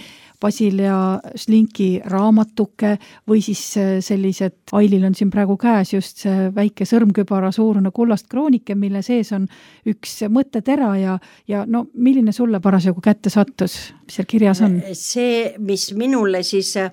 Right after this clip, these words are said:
Speaker 2: no seal oli väike te-, tänuteenistus, kus mulle siis, äh, üks väike meenetahvlikene anti,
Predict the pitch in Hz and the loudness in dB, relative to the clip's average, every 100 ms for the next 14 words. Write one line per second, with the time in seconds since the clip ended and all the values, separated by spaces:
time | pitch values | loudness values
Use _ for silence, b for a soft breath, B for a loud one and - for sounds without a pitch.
0 | - 190 214 240 233 220 208 240 233 185 | -8 -4 -2 0 0 0 0 -2 -2 -4
1 | 208 196 175 170 233 220 185 240 208 170 | -2 0 0 -2 -2 0 0 2 2 0
2 | - 165 147 - 165 151 b b _ 202 | -4 -8 -8 -6 -6 -6 b b _ -6
3 | 185 196 196 202 185 190 180 - 190 180 | -6 -8 -6 -4 -4 -4 -6 -4 -4 -4
4 | 185 - 165 175 185 202 - 190 135 135 | -6 -10 -10 -6 -6 -6 -4 -6 -6 -12
5 | 165 175 202 233 220 190 214 220 220 196 | -12 -6 -4 -2 -4 -4 -4 -6 -4 -6
6 | - 202 190 185 180 - | -4 -6 -4 -6 -6 -6